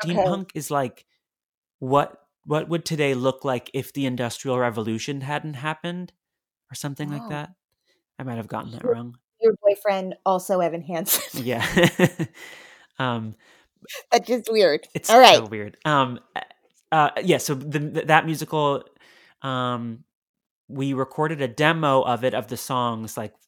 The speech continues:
Speaker 2: four or five years ago. And then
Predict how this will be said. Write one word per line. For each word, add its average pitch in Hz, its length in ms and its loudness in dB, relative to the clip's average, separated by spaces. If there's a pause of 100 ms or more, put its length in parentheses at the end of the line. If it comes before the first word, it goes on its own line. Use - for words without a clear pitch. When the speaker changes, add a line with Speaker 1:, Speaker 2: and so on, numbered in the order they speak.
(160)
Speaker 2:
four 139 200 -2
or 139 60 -4
five 131 260 -4
years 110 240 -6
ago. 110 400 -8 (680)
And 127 300 -6
then 117 420 -4